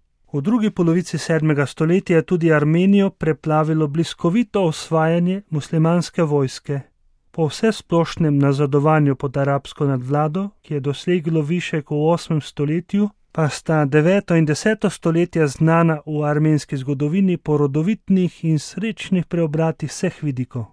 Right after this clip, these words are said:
To je obdobje nenavadnega sijaja,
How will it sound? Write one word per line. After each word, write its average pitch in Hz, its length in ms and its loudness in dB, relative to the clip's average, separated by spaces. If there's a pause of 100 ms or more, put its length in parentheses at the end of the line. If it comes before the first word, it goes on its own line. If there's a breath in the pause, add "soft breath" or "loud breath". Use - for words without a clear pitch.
To 165 120 2
je 143 140 4
obdobje 165 720 0
nenavadnega 175 800 4
sijaja, 135 580 0